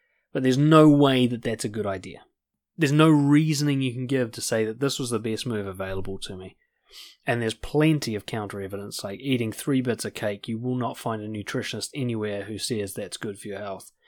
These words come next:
and you will find plenty that say that's a bad move. Right? Masturbating to porn. Masturbation by itself could be a good move. Uh, very worst, an inaccuracy.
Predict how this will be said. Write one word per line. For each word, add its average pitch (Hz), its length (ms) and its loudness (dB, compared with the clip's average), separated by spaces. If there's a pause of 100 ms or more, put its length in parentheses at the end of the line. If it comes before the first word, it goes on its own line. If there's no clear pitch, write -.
(140)
and 104 140 -6
you 101 80 -6
will 95 60 -8
find 101 260 -8
plenty 110 320 -4
that 95 100 -8
say 92 220 -10
that's 95 240 -12
a 101 60 -16
bad 90 420 -12
move. 92 480 -10 (1160)
Right? 110 200 -10 (340)
Masturbating 131 680 -2
to 110 80 -4
porn. 95 460 -10 (760)
Masturbation 156 680 0
by 135 160 -2
itself - 600 0 (680)
could 208 140 2
be 180 100 6
a 127 40 4
good 190 200 0
move. 101 380 -4 (200)
Uh, 127 400 -12
very 165 420 2
worst, 160 360 4
an 143 120 -2
inaccuracy. 131 880 -6